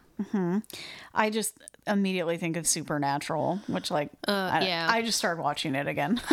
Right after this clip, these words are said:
Speaker 1: So.
Speaker 2: I'm gonna try again. It's, I don't have any problem with it. It's just after Old Yellow Eyes, it's back to Monster of the Day, and I'm like, mm, and you have
Speaker 1: I
Speaker 2: to get back into
Speaker 1: know.
Speaker 2: it.
Speaker 1: That part of me is like, "Do I just skip season one?" But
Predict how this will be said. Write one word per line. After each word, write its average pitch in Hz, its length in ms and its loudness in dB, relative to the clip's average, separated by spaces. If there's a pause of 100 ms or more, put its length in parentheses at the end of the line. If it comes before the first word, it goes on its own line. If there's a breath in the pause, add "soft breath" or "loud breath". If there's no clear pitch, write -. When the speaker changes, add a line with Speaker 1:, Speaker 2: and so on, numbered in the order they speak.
(120)
Speaker 1:
So. 285 260 2
Speaker 2:
I'm 262 140 4
gonna 339 160 2
try 240 280 0
again. 208 540 0
It's, 254 300 -4
I 269 140 2
don't 285 280 -2
have 294 160 0
any 277 180 0
problem 180 460 0
with 170 220 -2
it. 180 200 0
It's 202 200 -4
just 220 260 -2
after 226 560 0 (480 loud breath)
Old 220 240 4
Yellow 202 300 2
Eyes, 180 420 2
it's 185 160 -4
back 180 280 0
to 196 100 -2
Monster 185 460 0
of 175 80 -4
the 180 60 -4
Day, 175 380 0
and 180 100 -2
I'm 180 140 0
like, 170 340 -4
mm, - 100 -4
and - 640 -2
you - 60 4
have 277 160 4
Speaker 1:
I - 40 2
Speaker 2:
to 269 40 2
get 233 120 2
back 185 260 2
into 185 140 2
Speaker 1:
know. - 40 -2
Speaker 2:
it. - 160 -6
Speaker 1:
That - 240 -4
part 320 160 4
of 330 60 2
me 311 80 4
is 269 100 0
like, 240 220 -2
"Do 208 80 -2
I 208 100 0
just 190 160 0
skip 175 260 -2
season 160 440 0
one?" 160 420 2
But 170 380 4